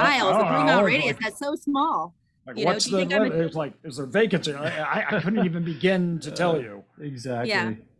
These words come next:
Speaker 1: Or like,
Speaker 3: Right.
Speaker 1: "Find me the best market I wanna do it." And I was like, "Listen, if it was, if I found the best market, I wouldn't tell you. I would be building it."
Speaker 2: Exactly. <laughs>
Speaker 3: Yeah, super
Speaker 2: Exactly.
Speaker 3: expensive, ex-, expensive knowledge there. Um, talking, talking S B A specifically, since you have so much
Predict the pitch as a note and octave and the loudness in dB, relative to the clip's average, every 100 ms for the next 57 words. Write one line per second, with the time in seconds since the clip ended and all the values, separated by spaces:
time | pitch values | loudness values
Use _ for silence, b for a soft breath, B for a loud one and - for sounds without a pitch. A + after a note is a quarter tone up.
0 | _ _ _ C4+ C4 B3+ C#4 D4+ E4+ C#4 | _ _ _ -2 0 2 2 2 2 0
1 | C4+ C4+ A#3+ B3 B3 A3+ A3+ A3 A3+ G3+ | 0 -2 -2 -4 -2 -4 -4 -4 -4 -6
2 | G3 G3+ G3+ G#3+ G#3 G3 G#3+ A#3+ A3 G3 | -6 -10 -8 -8 -8 -6 -4 -4 -4 -2
3 | G#3+ B3 A#3+ G#3 G#3 - F#3+ G#3 A3 G3+ | -2 0 -2 -2 -6 -6 -8 -6 -6 -4
4 | G3+ F#3 G3+ F#3+ E3 F#3+ F3+ E3 E3+ D#3+ | -6 -6 -6 -4 -4 -6 -6 -8 -6 -2
5 | G3+ C4 C4 B3+ D4+ G3 B3+ A#3 - - | 2 2 2 0 0 0 2 0 -2 -2
6 | E3 D3+ - G3+ G3+ F#3+ C#4 C4 F3 G3+ | -2 2 4 4 2 2 0 0 -2 -2
7 | G3 C#3 A#2+ - - - A#3+ E3+ E3 D#3+ | -2 -4 -6 -12 -10 -6 -6 -4 -4 -4
8 | - F#3+ E3 D#3 C#3+ C3+ C#3 A2+ A2+ A2+ | -12 -12 -12 -12 -10 -8 -8 -10 -10 -8
9 | F3 G3+ F3+ D#3 _ E3 C#3+ C3+ A#2+ - | -8 -8 -10 -14 _ -2 -2 -2 -6 -14
10 | b b b b b - F#3 G#3+ C4 E3+ | b b b b b -8 -4 -2 -2 -4
11 | D#3+ A3 G#3+ D3 C#3+ D#3+ C3 B2+ B2+ A#2 | -2 -2 -2 -6 -8 -8 -8 -8 -12 -12
12 | B2+ B2 B2 A2+ B2 A#2 A#2 B2+ B2 A2+ | -12 -10 -10 -10 -10 -8 -10 -8 -10 -10
13 | - | -12